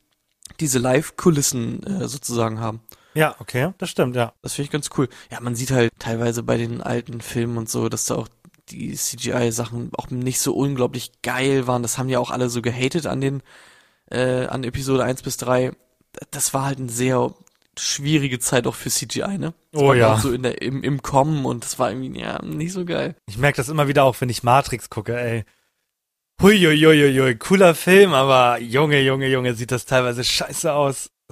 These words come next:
Speaker 2: Tut richtig
Speaker 1: Wusstest
Speaker 2: weh.
Speaker 1: du? Das finde ich teilweise dann aber auch wieder interessant, weil das sind Sachen, die mir nicht auffallen, so direkt. Dass teilweise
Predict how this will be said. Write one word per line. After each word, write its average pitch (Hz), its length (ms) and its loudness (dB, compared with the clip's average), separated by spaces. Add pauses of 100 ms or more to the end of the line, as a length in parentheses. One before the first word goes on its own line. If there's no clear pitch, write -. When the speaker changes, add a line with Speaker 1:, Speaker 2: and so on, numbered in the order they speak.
Speaker 2:
Tut 139 140 -8
richtig 143 240 0
Speaker 1:
Wusstest 120 420 2
Speaker 2:
weh. - 20 0
Speaker 1:
du? 302 180 -2 (560)
Das - 180 -4
finde 233 200 -2
ich - 80 -8
teilweise 180 560 -2 (220)
dann 147 120 -2
aber 156 180 2
auch 156 140 -2
wieder 147 280 2 (180)
interessant, 147 460 -2
weil 143 80 4
das 143 140 0
sind 147 120 -4
Sachen, 156 220 0
die 143 100 -4
mir 156 220 0
nicht 208 280 -2 (100)
auffallen, 117 760 -2
so 120 180 -4
direkt. 123 460 -6 (640)
Dass - 500 2 (460)
teilweise 156 1000 2